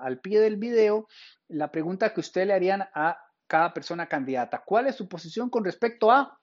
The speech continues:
PA? Pueden poner lo que quieran, nosotros vamos a hacer como una compilación y haremos tantas, rescataremos tantas como podamos,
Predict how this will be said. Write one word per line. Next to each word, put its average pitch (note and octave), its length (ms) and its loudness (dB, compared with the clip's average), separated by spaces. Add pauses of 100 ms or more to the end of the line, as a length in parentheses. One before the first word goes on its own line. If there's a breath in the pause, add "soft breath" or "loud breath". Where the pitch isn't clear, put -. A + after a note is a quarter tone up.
PA? - 320 4 (440)
Pueden B3 300 2
poner G#3+ 260 -2
lo A#3+ 140 -2
que - 120 -14
quieran, C#4 340 2
nosotros E3+ 300 -8
vamos G#3 220 0
a G3 40 -4
hacer F3 140 -6
como G3 140 -8
una G#3 140 -6
compilación E3+ 560 -4
y G#3+ 40 -4
haremos E3+ 380 -2
tantas, F#3 400 -2 (100)
rescataremos C3+ 580 -6
tantas - 300 -2
como C3+ 240 -10
podamos, G#3 540 4